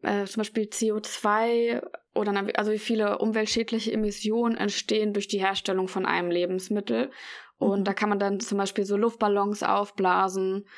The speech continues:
Speaker 1: und die dann von der Größe her vergleichen, dass man das so auch einfach deutlich macht, dass man nicht sagt, äh, <laughs> nee, du sollst jetzt kein, äh, Rindfleisch mehr essen, es gibt keinen Rindfleischburger mehr für dich, nur noch Gemüsepatties, weil es ja gesünder für dich.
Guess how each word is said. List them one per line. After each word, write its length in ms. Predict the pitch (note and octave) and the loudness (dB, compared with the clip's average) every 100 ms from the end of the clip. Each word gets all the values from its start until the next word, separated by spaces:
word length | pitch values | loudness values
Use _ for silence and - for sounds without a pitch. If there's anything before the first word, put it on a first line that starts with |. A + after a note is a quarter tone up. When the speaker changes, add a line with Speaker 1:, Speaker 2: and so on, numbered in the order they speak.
| - - | -20 -8
Speaker 1:
und 320 | - G3 F#3+ | -2 -2 0
die 80 | G#3+ | 0
dann 160 | G3+ G3 | 0 -2
von 160 | G3+ | -2
der 140 | F#3+ F#3 | 0 0
Größe 340 | G#3 G#3+ G#3+ | 0 0 0
her 160 | F#3+ F#3+ | 0 0
vergleichen, 920 | G3 F#3 F#3 F3+ G#3 A3 G3 G#3+ A#3+ - - - | 0 -2 2 2 0 -2 -2 -2 -4 -10 -18 -10
dass 200 | - G3+ | -6 -2
man 100 | G#3+ | 0
das 340 | G#3 G#3 - - _ _ _ | 0 0 -6 -14 _ _ _
so 300 | G3+ G#3 B3+ | -2 0 2
auch 120 | F#3 | 2
einfach 340 | - F#3+ F#3+ - | -2 -2 -4 -2
deutlich 440 | F#3 F#3 F#3+ - | -2 0 -2 -2
macht, 280 | G3+ F#3+ - | -2 -2 -4
dass 120 | G3+ | -2
man 180 | G#3 G3+ | 0 0
nicht 240 | A3+ - | 0 0
sagt, 440 | G3 F#3 F#3+ - - _ - - - - _ _ - | 2 2 0 -8 -10 _ -20 -20 -20 -20 _ _ -2
äh, 160 | G2 F#3+ - - - - | 2 2 2 0 -2 -6
<laughs> 460 | - - - - - | -14 -16 -16 -8 0
nee, 300 | A3 B3 B3 | 2 2 0
du 80 | G#3 | -2
sollst 260 | G3+ A3 D4+ | 0 0 0
jetzt 160 | D4 | -2
kein, 380 | - C#4 C#4+ D4+ | 2 2 2 0
äh, 40 | - | 0
Rindfleisch 600 | C4 C4+ C#4+ D4 C#4 - | 0 2 0 2 0 0
mehr 140 | C#4+ | 0
essen, 180 | C#4+ C#4 | 0 -2
es 120 | B3+ | -2
gibt 180 | - C4 | -2 -4
keinen 340 | - C4+ C4+ C4 | 0 2 2 0
Rindfleischburger 800 | C4+ C4+ B3+ C4+ - C4 C4 | 0 0 0 -2 0 0 2
mehr 140 | C4 B3+ | 0 0
für 120 | B3+ | 0
dich, 200 | B3+ B3+ | 0 0
nur 160 | A#3 A3+ | 0 0
noch 60 | |
Gemüsepatties, 800 | A3 G#3+ B3+ C#4 C#4+ C#4 D4+ C#4+ | 0 0 2 -2 -2 0 0 0
weil 100 | G#3 | 0
es 60 | G#3+ | 2
ja 100 | G#3 | 2
gesünder 420 | G3+ G3 A#3+ C#4+ | 2 2 2 0
für 160 | C#4+ D4+ | 0 0
dich. 340 | D#4+ F#4+ - | 2 0 -2